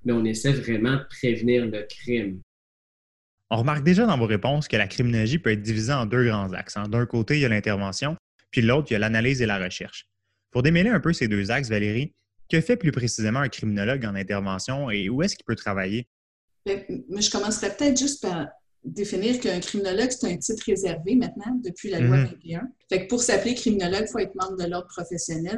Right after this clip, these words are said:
Speaker 3: Fait que les criminologues, euh, qui portent le titre, ben, normalement, on va les retrouver, euh, dans différents milieux, que ce soit du côté des centres jeunesse, des sis et sius, euh,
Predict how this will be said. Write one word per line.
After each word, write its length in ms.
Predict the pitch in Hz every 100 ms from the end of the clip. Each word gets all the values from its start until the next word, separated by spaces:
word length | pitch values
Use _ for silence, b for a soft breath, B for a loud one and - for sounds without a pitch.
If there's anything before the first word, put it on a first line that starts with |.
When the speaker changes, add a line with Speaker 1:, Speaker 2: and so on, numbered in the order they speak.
| - -
Speaker 3:
Fait 120 | 247
que 60 |
les 140 | 214 208
criminologues, 720 | - 214 202 185 190 214 175
euh, 340 | 160 151 147 160
qui 80 | -
portent 220 | 196 196
le 120 | 180
titre, 260 | - 240 240
ben, 160 | 190 190
normalement, 380 | 190 185 233
on 40 | 262
va 120 | 208
les 100 | 180
retrouver, 720 | 180 - 175 170 196 214 180
euh, 100 | 165
dans 120 | 170
différents 420 | 170 - 175 175 180
milieux, 400 | 180 165 202 247
que 80 |
ce 140 | - 170
soit 160 | 190
du 100 | 185
côté 320 | - 180 175 185
des 300 | 180 175 165
centres 340 | - 175 175
jeunesse, 560 | 175 170 180 190 - 165
des 140 | 170
sis 220 | 170 -
et 240 | 196 - 170
sius, 640 | - - 170 175 208
euh, 60 | -